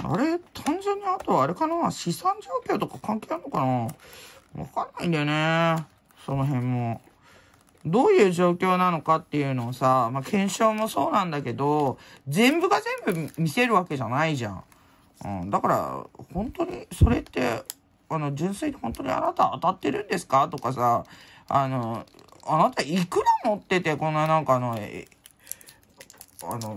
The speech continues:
名人みたいなこと言ってるんですか？」みたいな。「あなた本当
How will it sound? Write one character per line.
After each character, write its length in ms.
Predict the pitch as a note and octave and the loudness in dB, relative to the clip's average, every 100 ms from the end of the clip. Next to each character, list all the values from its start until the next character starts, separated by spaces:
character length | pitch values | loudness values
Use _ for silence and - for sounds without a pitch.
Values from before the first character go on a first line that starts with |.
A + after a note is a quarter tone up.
| F2+ F2 - B2 | -8 -10 -10 -2
名 180 | E3 F3+ | 2 2
人 260 | E3 F#3 D#3 | 0 -2 -2
み 120 | A2 | -4
た 100 | - | -6
い 20 | |
な 60 | G#2 | -8
こ 100 | G#2+ | -8
と 80 | |
言 140 | A2 D3+ | -4 -4
っ 20 | |
て 180 | C#3+ G#3 | 0 2
る 120 | B3+ | 2
ん 40 | E4 | 2
で 120 | B3+ | 2
す 80 | - | 2
か？」 180 | F3 E3+ | -2 -2
み 140 | G#3 | -6
た 140 | - A#2 | -4 -4
い 40 | |
な。 140 | G2+ C3+ - - | -4 -8 -14 -2
「あ 80 | F#3+ | 2
な 160 | C#4 G#4+ B4+ | 2 0 -2
た 180 | - F3+ | -2 -2
本 280 | - B3+ G4+ | -2 -4 -4
当 120 | - | -6